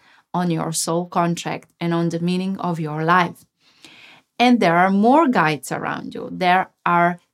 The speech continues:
different vibrational beings. For example, the first vibrational being that you need to have an understanding of is your personal unicorn.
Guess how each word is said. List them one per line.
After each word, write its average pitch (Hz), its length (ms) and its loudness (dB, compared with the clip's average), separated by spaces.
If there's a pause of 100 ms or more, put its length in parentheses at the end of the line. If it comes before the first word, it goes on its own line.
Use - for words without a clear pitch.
different 240 920 2 (240)
vibrational 220 1500 0 (360)
beings. 214 880 0 (1000)
For 196 160 0
example, 208 840 0 (380)
the 170 160 -6
first 220 380 0
vibrational 208 600 -2
being 208 400 0
that 185 240 -6
you 180 100 -2
need 190 240 -4
to 180 260 -4 (360)
have 180 320 0
an 180 160 -2
understanding 185 1040 -2
of 196 300 0
is 170 200 -6
your 175 200 -2
personal 165 640 -4
unicorn. 196 920 0